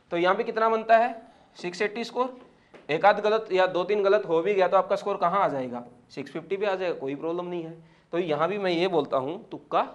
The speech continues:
मत मारो। ये मतलब कहने का पर्पज ये है, यदि आपका एम अचीव हो रहा है तो वहाँ पे तुक्का नहीं मारना चाहिए, ठीक है।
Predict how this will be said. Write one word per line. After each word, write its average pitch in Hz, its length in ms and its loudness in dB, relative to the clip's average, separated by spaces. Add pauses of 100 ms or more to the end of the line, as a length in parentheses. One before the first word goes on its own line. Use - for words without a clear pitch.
(220)
मत 185 260 0
मारो। 117 300 -14 (400)
ये 160 340 -4
मतलब 165 220 0
कहने 165 260 0
का 220 100 0
पर्पज 196 340 -6
ये 160 200 0
है, 143 320 -4 (220)
यदि 160 260 -2
आपका 214 420 2 (120)
एम 185 280 0
अचीव 185 340 -2
हो 156 200 2
रहा 139 160 2
है 151 80 0
तो 196 120 -6
वहाँ 147 160 -2
पे 160 80 -4
तुक्का 180 360 -4 (160)
नहीं 139 200 -6
मारना 120 300 -4
चाहिए, 120 300 -8
ठीक 185 220 -6
है। - 140 -6